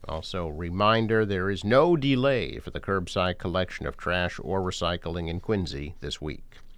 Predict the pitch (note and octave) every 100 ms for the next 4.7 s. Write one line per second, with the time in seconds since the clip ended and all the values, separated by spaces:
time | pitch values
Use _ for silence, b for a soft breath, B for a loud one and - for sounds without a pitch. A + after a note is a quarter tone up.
0 | B B B B B B - A#2+ B2 A#2+
1 | D3+ C3 C#3+ C3+ - B2 C#3 D3+ F#3 A3+
2 | F3+ - - b b b - G2 G2+ -
3 | A#2+ A#2+ - A#2 A2+ E3+ - - A#2 A2
4 | A2 G#2+ - G#2 G#2 G#2